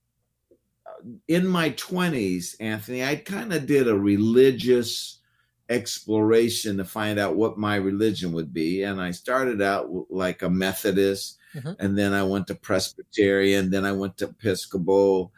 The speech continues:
Speaker 1: and then I went to Baptist,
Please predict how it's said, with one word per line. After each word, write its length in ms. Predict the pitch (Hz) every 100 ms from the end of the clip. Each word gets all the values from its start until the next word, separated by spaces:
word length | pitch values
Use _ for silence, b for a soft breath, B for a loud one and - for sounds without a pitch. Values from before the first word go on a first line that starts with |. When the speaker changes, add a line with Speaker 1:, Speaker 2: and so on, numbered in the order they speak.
| b b b
Speaker 1:
and 180 | 90 92
then 200 | 104 101
I 120 | 101
went 300 | 98 101 98 -
to 100 | 101
Baptist, 1160 | 82 104 95 101 - - 101 95 98 - -